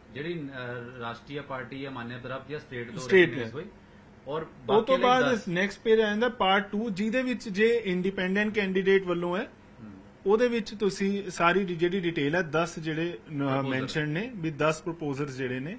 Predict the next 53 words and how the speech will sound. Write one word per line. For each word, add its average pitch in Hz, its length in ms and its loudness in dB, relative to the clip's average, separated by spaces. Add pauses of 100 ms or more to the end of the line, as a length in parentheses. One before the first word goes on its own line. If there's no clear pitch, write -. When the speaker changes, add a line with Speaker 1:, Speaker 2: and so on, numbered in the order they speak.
(100)
Speaker 1:
ਹਮ। 107 100 -14 (220)
Speaker 2:
ਉਹਨਾਂ 208 220 2
ਦਾ 226 80 4
ਮੈਂਸ਼ਨ 156 340 0
Speaker 1:
ਇਹ 147 60 -4
Speaker 2:
ਕਰਨਾ 135 160 -2
Speaker 1:
ਬਹੁਤ 131 120 0
Speaker 2:
ਜ਼ਰੂਰੀ - 180 -2
Speaker 1:
ਇੰਪੋਰਟੈਂਟ 160 360 -2
Speaker 2:
ਹੈ। 185 100 0
Speaker 1:
ਹੈ। 165 100 -4
ਇੱਥੇ 165 200 -2
ਦਰਸ਼ਕਾਂ 135 360 0
ਨੂੰ 156 160 0
ਬਹੁਤ 139 380 0
ਸਮਝਾ 135 320 4
ਵੀ 117 120 0
ਦਈਏ, 131 400 0
ਅ, - 20 -10
ਸੋਭਤ 123 340 -14
ਜੀ, 151 80 -10
ਕਿ 175 200 -4
ਜਿਹੜੀ 131 340 2
recognized 139 520 2
party 135 400 2
ਹੈ, 156 200 -2 (280)
ਉਹਦੇ 156 200 4
ਲਈ 180 120 6
ਇੱਕ 143 200 2
ਪ੍ਰਪੋਜ਼ਰ, 151 540 2
ਜਿਹੜੀ 156 340 2
ਇੰਡੀਪੈਂਡੈਂਟ 160 520 4
ਖੜੇ 180 220 4
ਹੋਏ, 180 100 0
ਇਹਦੇ 180 100 4
ਲਈ 190 120 6
ਦਸ। 139 360 4
ਇਹ 180 160 4
Speaker 2:
ਉਹਨਾਂ 156 140 8
Speaker 1:
ਹੈਗੇ 160 100 2
Speaker 2:
ਲਈ 175 60 4
Speaker 1:
ਜੀ 190 80 6
Speaker 2:
ਦਸ 151 80 2
Speaker 1:
ਦਸ। 127 260 6
Speaker 2:
ਹੋਏਗਾ। 107 360 -14
Speaker 1:
ਇਹ 131 40 -10
ਦੇਖੋ, 120 240 -12
ਤੁਸੀਂ 139 240 -8
ਦੇਖੋ 165 240 0
ਕਿ 175 280 2 (400)
name 147 360 6
of 170 200 6 (180)
component 147 360 4